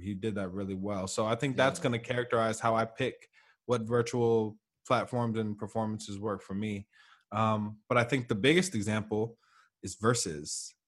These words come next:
Speaker 1: And how does that kind of fit into that, this whole arena now that it's moved to Triller, the same place you watched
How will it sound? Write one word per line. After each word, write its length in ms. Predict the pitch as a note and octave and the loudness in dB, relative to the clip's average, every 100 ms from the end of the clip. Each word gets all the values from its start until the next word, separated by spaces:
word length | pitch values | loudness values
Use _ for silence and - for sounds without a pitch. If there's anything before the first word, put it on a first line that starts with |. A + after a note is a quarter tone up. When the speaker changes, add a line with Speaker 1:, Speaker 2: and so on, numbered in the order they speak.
| _ | _
Speaker 1:
And 100 | G2+ | -4
how 140 | A2 A#2 | 2 2
does 160 | A2 | 2
that 240 | A2 A2+ - | 2 0 -2
kind 140 | A2 | -6
of 80 | F#2+ | -4
fit 140 | G2 F#2 | -6 -6
into 280 | F#2 F#2 F2 | -6 -6 -8
that, 300 | F2 D2+ G2 | -8 -8 -8
this 160 | F#2+ | -8
whole 480 | - G2 F#2+ F#2 F2+ | -4 -4 -2 -4 -6
arena 360 | F#2+ F#2+ G2+ F#2+ | -6 -4 -2 0
now 200 | F#2+ F#2+ | 0 -2
that 120 | F#2+ | -2
it's 180 | G2+ - | -6 -4
moved 320 | G#2 G2 F#2 - | -2 -2 -4 -8
to 140 | F#2+ | -8
Triller, 460 | - D3+ D3+ F#2 E2 | 0 4 6 4 0
the 80 | |
same 240 | - A2 G#2 | -4 -4 -2
place 300 | G#2+ G2 - | -4 -4 -4
you 80 | G2+ | -2
watched 480 | G2 F#2 - - | -2 -2 -6 -14